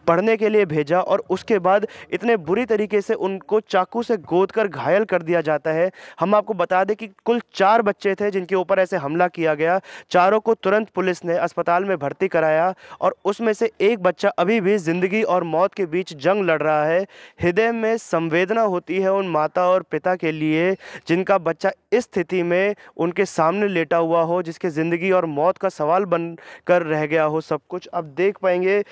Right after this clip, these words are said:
पूरे फुटपाथ पर जहाँ तक नज़र जा रही है, आप पीछे देख, जहाँ तक फुटपाथ चल रहा है वहाँ तक ऐसे खून के निशान हम देख पाएंगे। हम आपको उस बेंच की ओर भी लेकर चलेंगे जहाँ पर वो बच्चा बैठा था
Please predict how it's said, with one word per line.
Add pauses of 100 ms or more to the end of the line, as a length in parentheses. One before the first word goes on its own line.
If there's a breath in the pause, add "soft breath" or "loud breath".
(220 loud breath)
पूरे
फुटपाथ
पर
जहाँ
तक
नज़र
जा
रही
है,
आप
पीछे
देख,
जहाँ
तक
फुटपाथ
चल
रहा
है (320 loud breath)
वहाँ
तक
ऐसे
खून
के
निशान
हम
देख
पाएंगे। (300 loud breath)
हम
आपको
उस
बेंच
की
ओर
भी
लेकर
चलेंगे
जहाँ
पर
वो
बच्चा
बैठा
था